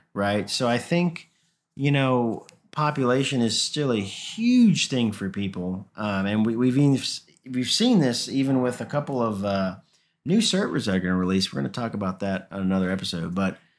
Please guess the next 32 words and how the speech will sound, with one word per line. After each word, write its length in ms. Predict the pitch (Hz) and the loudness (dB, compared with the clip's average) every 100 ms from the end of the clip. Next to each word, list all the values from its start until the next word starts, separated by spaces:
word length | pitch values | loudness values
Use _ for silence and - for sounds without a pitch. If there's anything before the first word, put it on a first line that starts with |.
| _ _ - | _ _ -4
um, 540 | 101 101 98 92 - - _ _ | 0 2 2 0 -2 -14 _ _
population 760 | 139 143 151 131 120 127 - 104 | 0 2 2 2 2 0 0 0
i-, 140 | 98 | 0
is 280 | 98 104 92 | 0 -2 -2
a 40 | |
huge 920 | 90 85 - - 101 104 101 98 95 - | -4 -6 -6 -4 0 2 2 2 -2 -6
part 340 | 92 92 - | -6 -4 -4
of 140 | 92 87 | -6 -4
U 200 | 92 90 | -4 -4
O. 80 | |
It 160 | 95 120 | -4 0
makes 280 | 131 160 165 | 2 2 -2
it 100 | 120 | -6
feel 260 | - 127 | -4 -2
alive. 520 | 98 101 117 131 147 143 | 0 -2 -4 -6 -6 -6
It 60 | |
makes 200 | 110 123 | -6 -6
it 40 | - | -10
feel 180 | 110 | -10
special. 640 | 95 - 131 131 143 127 123 _ _ _ - | -8 -6 -4 -4 -4 -4 -6 _ _ _ -12
Eh, 140 | 123 - | -10 -2
you 120 | 147 | -2
know, 60 | |
'cause 160 | 117 135 | -2 -4
a 80 | 117 | 0
lot 220 | 151 156 | 0 0
of 60 | 151 | -2
times 180 | 143 | -4
people 200 | 156 131 | -2 -2
ask 200 | 131 131 | -2 -2
me, 60 | 117 | -2
"Hey, 280 | 147 147 | -2 -2